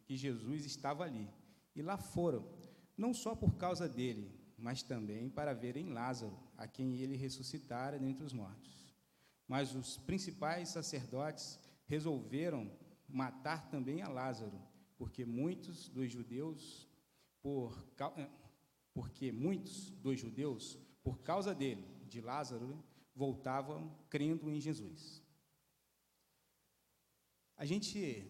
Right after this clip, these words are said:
lendo esse texto, a gente nos, a gente nos remete a pensar como é que é diverso o número de pessoas numa casa, até que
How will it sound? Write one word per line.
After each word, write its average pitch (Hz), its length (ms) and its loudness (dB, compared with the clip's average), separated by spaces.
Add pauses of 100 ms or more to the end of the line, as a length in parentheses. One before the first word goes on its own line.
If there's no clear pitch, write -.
(120)
lendo 151 200 2
esse 143 180 -2
texto, 147 460 -2 (120)
a 123 80 -8
gente 143 340 -4 (560)
nos, 123 540 -8
a 123 60 -10
gente 131 280 -10
nos 117 760 -6
remete 131 500 0
a 120 60 -6
pensar 113 580 -2 (1400)
como 220 160 -2
é 233 80 0
que 226 100 -4
é 214 60 4
diverso 135 960 -2 (440)
o 139 120 -8
número 160 320 0
de 147 100 -8
pessoas 143 580 -4
numa 185 220 -2
casa, 147 640 -4 (1160)
até 135 320 -4
que 139 160 -14